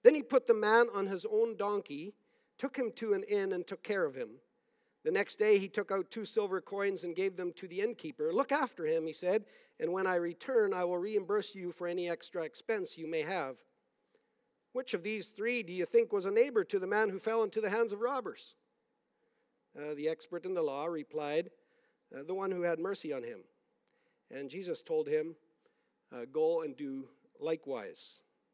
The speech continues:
Simple as that. Well, it's actually not that simple.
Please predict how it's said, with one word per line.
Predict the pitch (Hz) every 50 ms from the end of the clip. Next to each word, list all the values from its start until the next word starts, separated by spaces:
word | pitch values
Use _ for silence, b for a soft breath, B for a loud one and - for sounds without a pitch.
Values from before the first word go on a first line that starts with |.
| _ _ _ _ _ _ _ _ _ _ _ _ _ _ _ _ _ _ _ _ _ _ _ _ _ -
Simple | - - 302 294 226 233 220
as | 196 185
that. | 320 320 262 175 - - - - - _ _ _ _ _ _ _ _ _ _ _ _ _ _ _ _ _ _ _ _ _ _ _ _ _ _ _ _ _ _ -
Well, | 175 170 185 202 208 190
it's | 175 - - - -
actually | 214 214 214 - - 180 170 165 165
not | 170 180 196 214 214 208 196 - _ _ _ _ _ _ _ _ _ _ _
that | - 180 170 160 -
simple. | - - 320 330 294 - - - - -